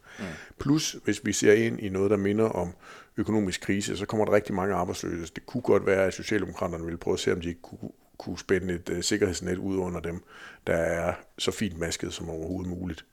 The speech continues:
Speaker 2: Det kunne man godt forestille sig med, med fagbevægelsens, øh, indflydelse in mente.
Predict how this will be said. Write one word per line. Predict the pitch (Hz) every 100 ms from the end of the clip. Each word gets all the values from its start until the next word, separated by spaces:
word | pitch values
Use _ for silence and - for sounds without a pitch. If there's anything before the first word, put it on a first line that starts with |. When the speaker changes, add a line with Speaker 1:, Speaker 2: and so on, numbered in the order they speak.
| _ - -
Speaker 2:
Det | -
kunne | 113
man |
godt | 110 107
forestille | - 113 - -
sig | 78 87
med, | 87
med | 101 95
fagbevægelsens, | - 95 95 90 87 82 85 85
øh, | 92 87 87 92
indflydelse | 95 - 87 - 85
in | 85
mente. | 85 90 92